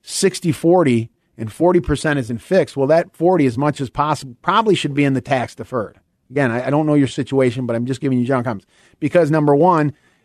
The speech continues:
the growth on it's taxable, right? And number two, then I have armed required minimum distributions, which why would I wanna make them higher,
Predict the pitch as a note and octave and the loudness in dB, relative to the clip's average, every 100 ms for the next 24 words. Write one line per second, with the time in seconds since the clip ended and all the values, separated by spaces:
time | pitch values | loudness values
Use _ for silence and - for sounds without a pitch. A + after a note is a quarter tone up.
0 | _ C3+ B2 F3 F#3+ D#3+ C#3 C3 - C3+ | _ -4 2 4 4 2 2 0 0 0
1 | A2+ G2+ G#2 C3+ _ _ _ _ _ _ | -2 -4 -6 -8 _ _ _ _ _ _
2 | _ - C3 D3 E3 C#3 D3 D3 C#3 - | _ -2 2 2 0 -2 0 0 -2 2
3 | F#3 D3 C#3 C3+ A#2+ C3 C3+ C3+ B2 C3 | 2 4 2 2 2 2 2 2 -2 -2
4 | A#2+ D3+ C#3+ C#3 C#3 C3 C3+ C#3 B2+ C#3+ | 0 2 2 2 2 2 0 0 2 2
5 | D3+ E3+ C#3 A#2+ G#2 - _ _ _ - | 2 0 0 0 -2 -6 _ _ _ -10
6 | A#2 C#3 D#3 D3 C#3+ C#3+ C3+ B2+ A2+ C#3+ | -2 2 4 4 2 2 0 0 0 0
7 | A2+ B2 | 0 -4